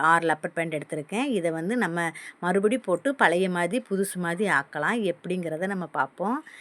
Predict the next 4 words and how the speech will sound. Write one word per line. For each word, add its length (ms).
அதுக்கு 360
முதல்ல 500
சுடுதண்ணி 440
எடுத்துக்கலாம். 680